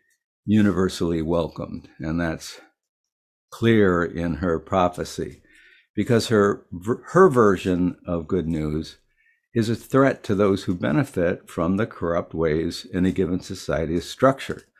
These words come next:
So any attempts to deal with the corruption are naturally resisted fiercely. So, you know, why is it that women in any position of power that involve, especially that involves speaking,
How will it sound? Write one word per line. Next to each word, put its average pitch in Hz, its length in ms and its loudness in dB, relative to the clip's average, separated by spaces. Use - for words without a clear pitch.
So 107 340 2
any 135 240 8
attempts 110 380 -2
to 90 120 -2
deal 139 500 2
with 104 180 0
the 92 100 -2
corruption 95 760 -2
are 101 160 4
naturally 98 880 2
resisted 95 720 0
fiercely. 123 560 2
So, 110 360 2
you 156 100 0
know, 104 120 4
why 110 280 2
is 131 180 6
it 113 140 -2
that - 140 -8
women 101 320 2
in 95 140 4
any 95 160 2
position 92 480 -4
of - 140 -8
power 90 560 0
that 95 120 2
involve, 90 400 2
especially 185 460 0
that 160 80 2
involves 107 380 2
speaking, - 720 -4